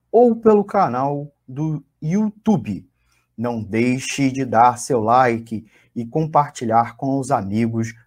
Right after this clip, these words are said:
nas redes sociais. Assista ainda no Facebook e no YouTube as edições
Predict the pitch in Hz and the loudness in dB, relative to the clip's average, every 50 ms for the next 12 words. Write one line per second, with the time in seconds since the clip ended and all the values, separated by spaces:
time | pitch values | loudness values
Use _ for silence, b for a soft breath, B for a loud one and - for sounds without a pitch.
0 | _ - 139 156 151 107 - 92 101 104 101 95 107 104 98 - - - 107 - | _ -4 -2 -2 -2 -2 -4 -4 -4 -4 -4 -4 -6 -8 -8 -10 -8 -8 -8 -4
1 | - - 139 117 95 85 80 - _ _ _ _ _ _ _ _ _ _ _ _ | 0 2 2 2 2 0 -4 -10 _ _ _ _ _ _ _ _ _ _ _ _
2 | _ _ - 220 220 - - - 220 226 226 - - 233 214 147 147 160 175 170 | _ _ 2 2 2 2 2 2 4 4 2 4 4 4 4 4 4 2 2 2
3 | 139 117 92 90 - _ _ _ _ - 104 95 - - 143 170 160 - 170 127 | 2 0 0 0 -6 _ _ _ _ -14 -14 -14 -6 -4 -4 -2 -2 -4 -6 -6
4 | 131 151 - 165 - 196 185 214 - _ _ _ - 165 156 139 123 117 117 - | -6 -6 -6 -6 -6 -8 -8 -8 -10 _ _ _ -6 -4 -2 -2 -4 -6 -8 -12
5 | _ _ _ 104 113 107 110 110 104 - - - 180 185 - 98 101 95 b b | _ _ _ -10 -8 -6 -4 -4 -6 -4 0 2 2 2 2 0 -4 -6 b b
6 | b b b b b - 123 107 95 110 147 160 156 - - - 156 151 165 170 | b b b b b -2 -2 -2 0 0 0 0 0 -4 -2 0 2 2 2 2
7 | 156 - _ | -2 -6 _